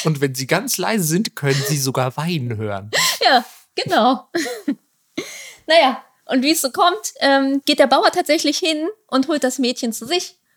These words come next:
Speaker 2: Und wir haben ja vorher schon gehört, sie hasselt so hart wie die Jungs auf den Reisfeldern und das macht sie auch weiterhin,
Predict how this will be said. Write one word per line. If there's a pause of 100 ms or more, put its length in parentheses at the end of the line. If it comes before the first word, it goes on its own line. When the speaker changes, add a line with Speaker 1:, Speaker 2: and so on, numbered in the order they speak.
(200)
Speaker 2:
Und (720)
wir
haben
ja
vorher
schon
gehört,
sie (260)
hasselt
so
hart (120)
wie
die
Jungs
auf
den
Reisfeldern
und
das
macht
sie
auch
weiterhin,